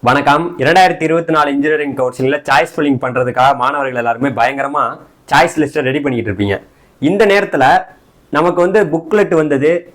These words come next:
அதுக்கப்புறம் வேக்கன்சி வந்தது. இதுலலாம் பார்க்கும்போது இந்த வருடம் ரெண்டாயிரத்தி இருபத்தி நாலு முதல் இருபத்தி ஐந்து கல்வியாண்டுல எத்தனை கல்லூரிகள் அட்டானமஸா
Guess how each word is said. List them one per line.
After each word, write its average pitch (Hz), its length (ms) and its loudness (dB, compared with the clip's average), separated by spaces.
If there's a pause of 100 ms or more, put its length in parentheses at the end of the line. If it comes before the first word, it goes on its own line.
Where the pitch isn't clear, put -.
அதுக்கப்புறம் 151 420 0
வேக்கன்சி 160 520 0
வந்தது. 120 280 -2 (500)
இதுலலாம் 196 420 4
பார்க்கும்போது 175 500 0 (340)
இந்த 196 160 2 (120)
வருடம் 190 300 2
ரெண்டாயிரத்தி 180 440 2
இருபத்தி 151 320 0
நாலு 131 120 0 (100)
முதல் 147 220 0
இருபத்தி 147 320 -2
ஐந்து 120 220 -4
கல்வியாண்டுல 135 520 -2 (100)
எத்தனை - 360 -2
கல்லூரிகள் 147 400 -2 (480)
அட்டானமஸா 180 680 2